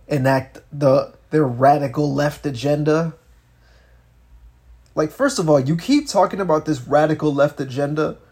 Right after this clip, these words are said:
like, a lot, a lot of stuff that y'all think is radical left,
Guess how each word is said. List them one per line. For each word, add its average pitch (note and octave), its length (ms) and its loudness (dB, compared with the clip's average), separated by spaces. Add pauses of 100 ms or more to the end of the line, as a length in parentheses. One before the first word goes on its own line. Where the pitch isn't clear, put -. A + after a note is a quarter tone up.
(380)
like, D3 420 0 (1600)
a D3 60 2
lot, E3 460 -4 (120)
a E3 80 2
lot C4+ 220 4
of B3+ 60 2
stuff A#3 320 -2
that D#3 100 -2
y'all E3+ 260 -2
think G#3 280 -6
is C#3 120 -4
radical D#3 440 -2
left, D#3 440 -6